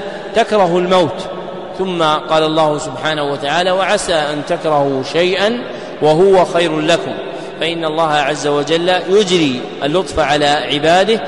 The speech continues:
فيقدر لهم أمورا هي في الظاهر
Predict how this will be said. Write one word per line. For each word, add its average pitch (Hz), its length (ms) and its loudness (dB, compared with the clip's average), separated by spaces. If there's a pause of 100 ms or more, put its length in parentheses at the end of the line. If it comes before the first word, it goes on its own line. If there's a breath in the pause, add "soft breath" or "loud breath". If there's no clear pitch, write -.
(260 loud breath)
فيقدر 165 680 0
لهم 160 340 2 (220)
أمورا 175 600 4 (120)
هي 165 220 0
في 147 80 -2
الظاهر 160 540 4